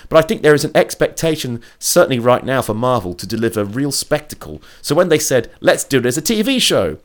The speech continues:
I went, "Yes, that's the right approach." Then you can take time and deal with these smaller things, which to me are more interesting on a character level, and getting to see Vincent D'Onofrio and Charlie Cox go toe-to-toe.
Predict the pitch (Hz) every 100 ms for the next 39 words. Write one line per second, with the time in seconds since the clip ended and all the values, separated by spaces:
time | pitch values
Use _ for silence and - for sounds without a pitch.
0 | - 101 104 123 - 120 262 - - -
1 | 82 - 104 131 - 262 240 - - -
2 | - - - 233 233 151 - 135 - 247
3 | 254 107 90 87 233 254 127 92 - 104
4 | 87 76 - 87 82 - - - 202 285
5 | 135 - - _ - 269 285 - 214 320
6 | 330 - - 170 110 95 117 85 - 85
7 | 76 80 - - _ - 110 208 208 -
8 | 135 - 139 117 160 165 - - - 127
9 | 127 151 - 117 95 90 - - - 107
10 | - 131 110 - 139 - - 90 - 107
11 | - 85 - 73